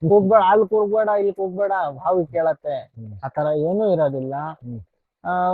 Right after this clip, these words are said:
Speaker 1: ಅದು ಅದೇ ಹೇಳ್ದಂಗೆ, ಹ್ಮ್, ಅವಕ್ಕೆ ಕಿವಿ ಇಲ್ಲ.
Speaker 2: ಹಾವುಗಳು ಮಿಲನ ಆಯ್ತು.
Speaker 1: ಹಾ, ಸರ್.
Speaker 2: ಆಯ್ತು. ಮುಂದೆ ಏನಂಗೆ?
Speaker 1: ಹಾ, ಸರ್, ಅದೀಗ ಮಾರ್ಚ್ ತಿಂಗಳಲ್ಲಿ ನಾನು ಕಾಳಿಂಗ ಹಾವು ಬಗ್ಗೆ ಮಾತ್ರ ಮಾತಾಡ್ತಾ ಇದ್ದೀನಿ.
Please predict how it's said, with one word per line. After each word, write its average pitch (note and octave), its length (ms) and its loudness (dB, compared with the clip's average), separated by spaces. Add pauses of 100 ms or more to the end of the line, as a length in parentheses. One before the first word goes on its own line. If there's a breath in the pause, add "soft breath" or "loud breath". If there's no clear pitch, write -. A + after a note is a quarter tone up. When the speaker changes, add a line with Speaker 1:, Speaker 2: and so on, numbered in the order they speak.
(140)
Speaker 1:
ಅದು B3 280 -2
ಅದೇ G#3 180 2
ಹೇಳ್ದಂಗೆ, F3+ 500 2
ಹ್ಮ್, E3 300 -10
ಅವಕ್ಕೆ D#3+ 280 -4
ಕಿವಿ F#3 280 4
ಇಲ್ಲ. B2 120 0 (400)
Speaker 2:
ಹಾವುಗಳು F#3+ 720 4
ಮಿಲನ D3 640 -2
ಆಯ್ತು. C#3+ 400 -2
Speaker 1:
ಹಾ, - 300 -18
ಸರ್. B2 220 -14
Speaker 2:
ಆಯ್ತು. B2 240 -18
ಮುಂದೆ F#3 320 -6
ಏನಂಗೆ? G3 460 -4
Speaker 1:
ಹಾ, G3 300 -14
ಸರ್, A#3 160 -10
ಅದೀಗ G#3 260 -8 (140)
ಮಾರ್ಚ್ F3 340 -8
ತಿಂಗಳಲ್ಲಿ F#3 300 -10
ನಾನು E3+ 160 -10
ಕಾಳಿಂಗ F3+ 340 -6
ಹಾವು F3+ 120 0
ಬಗ್ಗೆ E3 220 -6
ಮಾತ್ರ D#3+ 280 -10
ಮಾತಾಡ್ತಾ D3+ 420 -12
ಇದ್ದೀನಿ. D3+ 440 -16